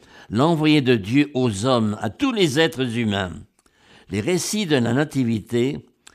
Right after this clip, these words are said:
nous renseignent ainsi sur la volonté de Dieu de faire de l'enfant à naître son propre fils et de le donner au monde.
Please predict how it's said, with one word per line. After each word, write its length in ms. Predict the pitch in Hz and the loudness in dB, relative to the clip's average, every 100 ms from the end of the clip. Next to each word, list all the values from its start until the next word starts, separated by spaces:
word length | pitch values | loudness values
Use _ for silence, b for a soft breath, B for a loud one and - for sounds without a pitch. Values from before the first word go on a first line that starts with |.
| B B | B B
nous 180 | - 123 | 2 4
renseignent 500 | 143 151 143 165 139 | 4 2 2 2 4
ainsi 640 | 135 113 - 123 120 123 - b b b | 2 0 -2 0 0 -2 -8 b b b
sur 240 | - 131 123 | -6 0 2
la 120 | 120 | 2
volonté 560 | 104 214 214 202 180 | 2 0 0 0 0
de 140 | 151 127 | 0 0
Dieu 260 | 110 156 | 0 0
de 120 | 127 123 | 0 -2
faire 300 | - 131 117 | -2 -4 -2
de 120 | 113 | -2
l'enfant 580 | 110 110 107 - 113 - | 0 -2 -4 -6 -8 -6
à 100 | 98 | -6
naître 680 | 107 120 151 156 113 127 107 b b b | -2 -2 -2 -6 -6 -6 -6 b b b
son 220 | - 113 | -8 -6
propre 400 | 95 131 117 113 | -4 -4 -4 -6
fils 540 | 95 - 123 139 - - b b b | -6 -2 0 0 -4 -16 b b b
et 120 | 127 | -2
de 140 | 117 120 | 2 2
le 160 | 110 | 2
donner 320 | 101 120 113 | 0 0 0
au 180 | 107 110 | 0 0
monde. 760 | 107 123 139 120 104 104 95 | 0 2 0 -2 -4 -4 -6